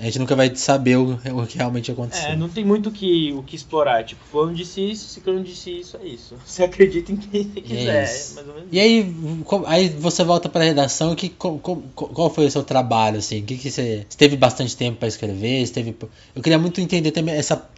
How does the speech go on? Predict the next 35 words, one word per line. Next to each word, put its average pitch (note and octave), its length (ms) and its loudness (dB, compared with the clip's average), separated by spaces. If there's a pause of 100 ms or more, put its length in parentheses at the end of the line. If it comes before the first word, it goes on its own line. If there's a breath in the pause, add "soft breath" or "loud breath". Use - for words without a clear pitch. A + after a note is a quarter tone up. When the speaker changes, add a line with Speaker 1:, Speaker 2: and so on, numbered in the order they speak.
(180)
Speaker 1:
que - 80 -14
você C3 140 -4
explicasse C3+ 420 -2
um - 40 -16
pouco C#3+ 180 -2
dessa, C#3 420 0 (340 loud breath)
porque - 160 -2
eu - 20 6
acho F3+ 160 4
que - 60 -4
as E3+ 80 -2
pessoas E3 280 -2
têm D#3+ 200 -4
vários E3 280 0
mitos C#3 360 -4
na B2 120 -4
cabeça B2 380 -2
de A#2 80 -12
como C3 200 -6
que B2 80 -10
se - 80 -8
faz A#2+ 200 -4
uma B2 120 -6
reportagem G#2+ 880 -6 (340)
Speaker 2:
Uhum. C#3 240 -4 (140)
Speaker 1:
de A2+ 100 -4
revista A#2+ 560 2
e, D3 140 4
tipo, B2 500 -2 (140)
"Ah, D3 260 0
por C3+ 160 -4
que D3 140 0
não D3+ 80 -2
tratou C3+ 280 0
disso?" B2 380 -2